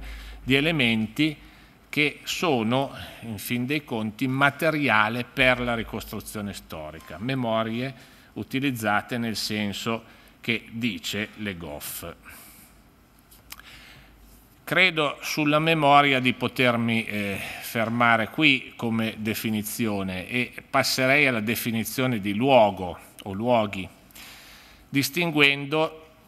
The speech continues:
fondamentalmente le tre tipologie che sono sottintese rispetto alla traccia che abbiamo, eh, proposto quest'anno come progetto. I luoghi possono essere luoghi astratti,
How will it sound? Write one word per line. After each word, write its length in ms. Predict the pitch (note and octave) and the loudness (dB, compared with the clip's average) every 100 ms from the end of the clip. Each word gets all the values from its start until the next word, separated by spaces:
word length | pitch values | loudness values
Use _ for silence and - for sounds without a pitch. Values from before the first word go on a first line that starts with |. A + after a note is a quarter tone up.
| - - | -20 -20
fondamentalmente 1200 | - C#3 C#3 B2+ C3 C3 B2+ D#3 D3 C3+ C#3+ C3+ | -8 -2 2 4 4 2 4 2 4 2 2 2
le 160 | B2 - | 2 4
tre 260 | C#3 C#3 | 4 4
tipologie 800 | - A#2+ C3+ C#3 C#3 B2 C#3 D3+ | 0 -4 0 0 0 2 2 2
che 280 | A#2+ A2+ G#2+ | 2 0 0
sono 540 | - B2+ A#2 A2 G2+ G2 | -4 -4 -2 -2 -2 -4
sottintese 1080 | - A2+ - C3+ C3+ C3 B2+ A#2 A2 B2 A#2 | -6 -6 -4 -2 -2 2 4 4 2 2 2
rispetto 680 | G#2 - A2+ G#2 - G#2 - - - - | 0 -2 -2 -2 -4 -6 -8 -18 -20 -4
alla 220 | B2+ C3 | 2 4
traccia 440 | A#2 A#2+ A2 - A#2+ | 6 6 6 2 -4
che 100 | A2 | -2
abbiamo, 560 | G2+ G2+ G2+ F#2+ F#2+ G2 | -2 0 0 -2 -4 -8
eh, 320 | F2+ E2+ E2 - - - - - | -12 -12 -14 -16 -20 -20 -16 -4
proposto 720 | A#2 - A2 G2 - - G#2+ | -4 0 2 2 -2 -6 -6
quest'anno 680 | - G#2+ - G#2+ G2 G2+ F#2+ | -4 -8 -4 0 0 0 -6
come 340 | G#2 G2 F#2+ | -8 -8 -8
progetto. 800 | - F#2 E2+ E2 D2 - - D#2+ - - - - - - - - _ | -10 -12 -12 -12 -14 -18 -18 -18 -20 -20 -20 -20 -20 -20 -20 -20 _
I 80 | C#3 | -2
luoghi 360 | D3 F#3+ G3+ E3 | 4 6 6 2
possono 480 | C#3 A#2 - C3 | 2 0 0 2
essere 760 | C#3 C3+ B2 - D3+ D#3+ D#3 - - | 4 2 0 2 4 2 0 -12 -8
luoghi 340 | C3+ C3+ B2 | -2 0 0
astratti, 800 | A#2 - C3+ B2+ G#2+ - - | -2 2 6 6 4 -4 -6